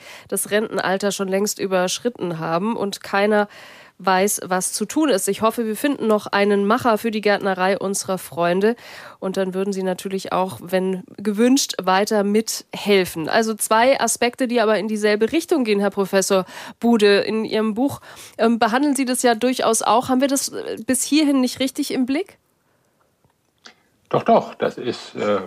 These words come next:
Speaker 2: in der Tat ein Problem. Und deshalb werden die Boomer ja, dieses Hey Boomer ist ja weg.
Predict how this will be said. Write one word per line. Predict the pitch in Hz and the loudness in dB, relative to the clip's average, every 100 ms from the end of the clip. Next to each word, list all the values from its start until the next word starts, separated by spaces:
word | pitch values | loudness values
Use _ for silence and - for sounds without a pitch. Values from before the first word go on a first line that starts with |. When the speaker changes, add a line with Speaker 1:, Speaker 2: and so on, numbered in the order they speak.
| - | -6
Speaker 2:
in | 135 | 0
der | 117 107 | 2 2
Tat | 160 135 - | 2 2 0
ein | 104 | -2
Problem. | 113 101 92 98 156 156 143 | 2 4 6 6 4 2 0
Und | - 117 110 - - | -2 2 2 0 0
deshalb | 120 - 117 | 2 4 2
werden | 123 151 156 | 4 4 4
die | 135 | 0
Boomer | 110 143 156 131 | -2 0 2 4
ja, | 123 117 - - _ | 4 2 -2 -20 _
dieses | 120 - | -2 2
Hey | 143 147 | 2 2
Boomer | 143 151 131 | 2 4 4
ist | 123 - | 2 0
ja | 113 85 85 | 0 2 2
weg. | 78 - - | 0 -2 -14